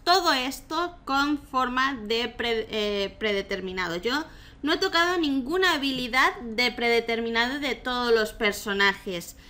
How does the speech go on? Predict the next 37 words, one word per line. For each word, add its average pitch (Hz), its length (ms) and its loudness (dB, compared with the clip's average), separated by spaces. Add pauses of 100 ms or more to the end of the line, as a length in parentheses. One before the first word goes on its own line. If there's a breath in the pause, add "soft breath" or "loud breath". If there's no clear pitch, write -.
(240 loud breath)
También 269 320 6
os 320 160 2
digo 302 180 0
una 233 280 4
cosa, 302 420 -2 (560)
eh, 214 540 4 (120)
fuera 247 400 8
de, 240 580 2
<laughs> 311 220 0
del 349 100 4
tutorial, 247 720 4
¿vale? 226 280 2
Perdonadme. 208 720 -2 (300 loud breath)
Si 269 120 -6
escucháis 277 440 -4
un 415 180 2
pequeño 311 460 0
ruido 302 240 -2
es 302 80 -4
porque 285 260 -6
tengo 277 220 -4
un 277 120 -2
pequeño 269 360 0
ventilador, 233 840 2 (720 loud breath)
pero 247 180 2
es 240 120 -2
que 277 140 -2
no 247 160 2
puedo 240 220 4
hacer 233 220 0
otra 226 280 0
cosa, 226 280 -4
¿vale? 220 320 4
Ya 220 340 6
he 233 80 4
minimizado 240 800 4
el, 220 640 4